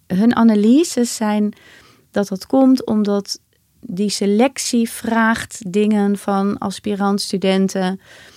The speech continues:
die eenvoudiger zijn voor studenten die zelf hoogopgeleide ouders hebben of ouders met een arts. Hè, netwerk is een hele bepalende factor geworden.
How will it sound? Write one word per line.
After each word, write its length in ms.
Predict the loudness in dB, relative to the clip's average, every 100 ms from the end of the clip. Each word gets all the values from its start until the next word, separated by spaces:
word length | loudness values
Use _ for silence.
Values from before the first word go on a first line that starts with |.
| _ _ _ -12
die 420 | -4 -2 -2 -6 _
eenvoudiger 680 | -2 -2 0 0 2 0 -2
zijn 380 | -2 0 0 -2
voor 200 | -4 -6
studenten 500 | -4 -4 -4 -4 -6
die 160 | -6
zelf 460 | -8 -8 -8 -10 -16 _ _ _ _ _
hoogopgeleide 760 | -8 -4 -4 -6 -8 -8 -8 -4
ouders 380 | -2 -2 -4 -4
hebben 580 | -2 0 0 0 -2
of 120 | -6 -6
ouders 420 | -6 -4 -6 -8
met 160 | -8
een 100 | -8
arts. 400 | 0 0 0 -4 -16 -20 -20 _
Hè, 160 | -4 -4 -6 _ _
netwerk 880 | 0 4 4 4 2 2 2 0 -8 -10
is 340 | -6 -4 -6 -4
een 160 | -2
hele 280 | 0 0 -2
bepalende 640 | -4 -6 0 0 2 0 -2
factor 500 | -2 -4 -4 -8 -8
geworden. 580 | -8 -6 -4 -6 -8